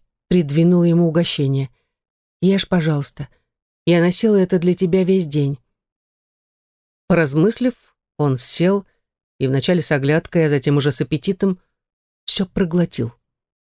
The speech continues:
Тем временем Анна, радуясь этому смачному чавканью, мысленно посылала ему сообщение. «Смотри на людей как на врагов, но не как на добычу.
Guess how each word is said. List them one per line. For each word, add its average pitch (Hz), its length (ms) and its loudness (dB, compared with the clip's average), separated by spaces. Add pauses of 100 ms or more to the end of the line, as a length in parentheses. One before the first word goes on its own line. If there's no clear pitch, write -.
(1040)
Тем 220 220 2
временем 254 560 2 (120)
Анна, 190 500 2 (280)
радуясь 170 480 2
этому 160 220 2
смачному 156 500 0
чавканью, 190 640 0 (360)
мысленно 202 520 2 (200)
посылала 180 460 2
ему 170 160 4
сообщение. 147 640 -2 (800)
«Смотри 202 460 0
на 202 120 4
людей 196 300 2
как 202 240 -4
на 190 80 2
врагов, 185 500 0 (360)
но 180 80 4
не 185 140 4
как 185 220 -4
на 196 100 2
добычу. 165 580 -2